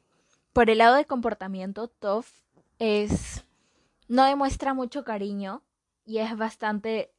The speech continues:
ruda. Sin embargo, también por dentro es bastante buena y quiere a sus amigos y nunca los traicionaría. Además, se muestra como una persona bastante solitaria e independiente.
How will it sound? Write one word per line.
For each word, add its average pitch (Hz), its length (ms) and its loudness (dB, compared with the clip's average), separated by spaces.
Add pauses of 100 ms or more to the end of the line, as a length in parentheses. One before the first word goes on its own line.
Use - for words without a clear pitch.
ruda. 202 580 -2 (920)
Sin 226 220 2
embargo, 220 400 4
también 196 400 -4
por 196 180 -4
dentro 196 260 -6
es 226 60 -8
bastante 202 460 -8
buena 262 560 -2
y 208 140 -12
quiere 208 300 -2
a 214 80 -4
sus 208 240 -12
amigos 190 420 -6
y 214 40 -8
nunca 185 240 -6
los 190 180 -8
traicionaría. 175 720 -10 (720)
Además, 269 440 -4
se 262 80 -6
muestra 233 320 -2
como 202 500 -4
una 214 300 -6
persona 202 500 -6
bastante 185 520 -8
solitaria 185 800 -8 (580)
e 220 120 -6
independiente. 196 800 -4